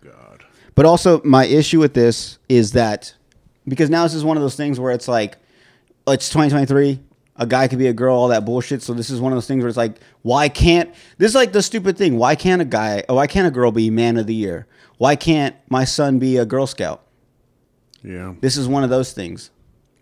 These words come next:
Speaker 1: Yeah.
Speaker 2: And the only issue I have with it is, like, this is cool. Whatever you do, what you wanna do, you wanna be Man of the Year, but you're a girl, that's totally cool. You do some man shit, you run some businesses, dope. But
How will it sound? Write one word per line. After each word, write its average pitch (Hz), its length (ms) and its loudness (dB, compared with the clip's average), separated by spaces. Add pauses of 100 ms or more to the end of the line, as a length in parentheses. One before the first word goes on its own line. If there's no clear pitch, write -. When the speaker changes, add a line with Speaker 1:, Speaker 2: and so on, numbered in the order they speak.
Speaker 1:
Yeah. 90 280 -8
Speaker 2:
And 127 100 -2
the 143 40 0
only 151 200 2
issue 143 180 -2
I 117 60 0
have 151 180 0
with 143 160 -4
it 117 100 0
is, 113 140 -4
like, 113 200 -2
this 160 160 -4
is 170 120 -8
cool. 202 180 0
Whatever 135 220 2
you 123 80 0
do, 131 140 2
what 139 100 4
you 123 100 2
wanna 117 180 2
do, 175 180 -2
you 123 100 2
wanna 120 140 2
be 117 60 2
Man 117 160 4
of 110 80 2
the 107 60 -2
Year, 131 160 2
but 113 160 -6
you're 110 120 0
a 104 40 -4
girl, 123 220 2
that's 107 120 -6
totally 113 220 -4
cool. 143 320 -4 (260)
You 110 80 -10
do 120 120 -2
some 110 160 -6
man 117 220 -4
shit, 151 340 -8
you 117 140 -6
run 113 180 -4
some 110 120 -6
businesses, 127 480 -6
dope. - 400 -4 (320)
But 160 400 0